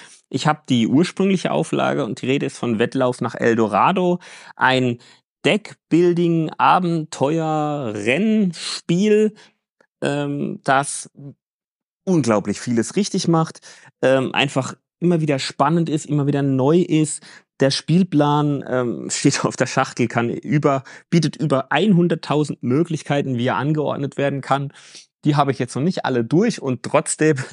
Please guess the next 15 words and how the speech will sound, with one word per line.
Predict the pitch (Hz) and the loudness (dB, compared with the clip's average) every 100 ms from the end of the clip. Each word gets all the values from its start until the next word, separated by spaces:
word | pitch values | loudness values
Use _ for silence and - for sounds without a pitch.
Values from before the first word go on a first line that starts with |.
| - - - | -14 -16 -16
<laughs> | - - - - | -18 -20 -14 -4
bin | 131 | -2
ich | 131 - | 0 -2
begeistert | 113 120 180 - - | 0 2 2 -2 -2
von | 165 | 0
diesem | 160 156 | 0 0
Spiel. | 147 - 156 165 160 - - - - | -2 -4 2 2 2 -2 -20 -18 -10
Es | - | -2
geht | 208 | 2
nicht | 175 165 | 2 2
nur | 143 | 2
mir | 139 175 180 | 4 6 6
so, | 165 160 | 4 4
auch | - 143 - - | 4 2 0 -2
eigentlich | 143 151 151 143 - | 0 0 -2 -6 -12